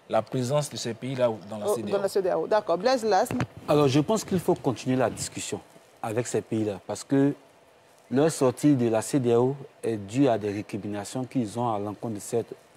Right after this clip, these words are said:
Speaker 3: organisation.
Speaker 2: Mhm.
Speaker 3: Est-ce que ces récriminations sont fondées ? Mais il faut les analyser.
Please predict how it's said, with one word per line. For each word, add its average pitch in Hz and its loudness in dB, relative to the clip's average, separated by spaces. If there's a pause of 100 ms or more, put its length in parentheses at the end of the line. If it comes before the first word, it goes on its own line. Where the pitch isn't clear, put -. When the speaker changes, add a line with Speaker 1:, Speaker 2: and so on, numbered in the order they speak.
(140)
Speaker 3:
organisation. 104 -6 (120)
Speaker 2:
Mhm. 208 -10 (680)
Speaker 3:
Est-ce 170 2
que 175 2
ces 131 0
récriminations 117 -2
sont 139 -6
fondées ? 107 -6 (160)
Mais 117 -10
il 156 0
faut 165 -4
les 117 0
analyser. 131 -2